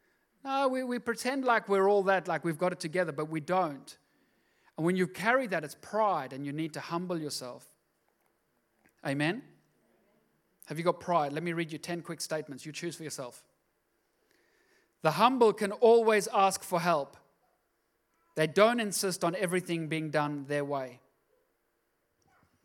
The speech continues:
They're quick to forgive others, difficult to offend. If you're easily offended, and they're content to wait on God for vindication, even when they've been wronged.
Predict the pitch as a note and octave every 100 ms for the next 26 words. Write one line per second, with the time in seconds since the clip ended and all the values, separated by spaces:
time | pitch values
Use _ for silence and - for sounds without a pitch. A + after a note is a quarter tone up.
0 | _ C4+ F#3 - A#3+ C4 - A#3+ F#3 G3+
1 | G3+ G#3+ G#3 F#3 D#3+ C3+ - - _ C#3
2 | G3 A3 A#3+ - A3+ - - G3 D#3+ F#3+
3 | D3+ B2+ B2+ D#3+ G3+ G#3+ G3 G3 F#3 F3+
4 | F3+ F3 G3+ G#3 - _ _ _ _ _
5 | _ _ _ _ _ _ _ _ _ _
6 | _ _ _ _ _ _ _ _ _ _
7 | _ _ _ _ - D#3 D3+ E3 D3+ F#3+
8 | A3 - F3 E3 G3+ G#3 F#3 D#3 D#3 D3+
9 | D3+ C#3+ D#3 D3 D#3+ E3+ D#3+ D3 C#3 C3
10 | C3 _ _ E3 E3+ E3 D3+ D3 C#3 C#3
11 | C#3 C3 C3+ B2 A#2 G#2+